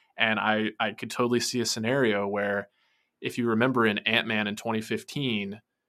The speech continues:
when Darren Cross was having his bid for his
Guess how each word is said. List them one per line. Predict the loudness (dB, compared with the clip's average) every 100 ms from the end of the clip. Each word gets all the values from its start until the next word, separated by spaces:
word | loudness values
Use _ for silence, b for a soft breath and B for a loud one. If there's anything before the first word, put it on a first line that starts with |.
| _
when | -10 -4
Darren | 2 2 2
Cross | 4 6 6 4
was | -6 0
having | 0 0 -6
his | -8 -8
bid | 0 4 4 2 -6 -12
for | -6 -4 -2
his | -2 -2 -2 -4